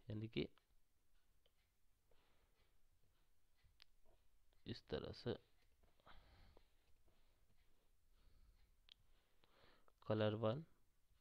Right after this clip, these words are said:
कलर टू, कलर थ्री और कलर फ़ोर, यानी कि हमने सभी बॉक्स के लिए अलग-अलग कलर ले लिया।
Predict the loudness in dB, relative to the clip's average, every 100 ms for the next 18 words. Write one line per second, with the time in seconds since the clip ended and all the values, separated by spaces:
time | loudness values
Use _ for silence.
0 | -20 -20 -20 -20 -2 6 10 10 6 4
1 | 4 4 0 -18 -20 -20 -20 -20 -20 -20
2 | -20 -20 -10 4 8 8 6 4 4 4
3 | 0 -2 0 4 6 8 8 6 2 6
4 | 6 6 6 8 10 10 8 6 6 6
5 | 8 8 10 10 10 10 10 12 10 8
6 | 4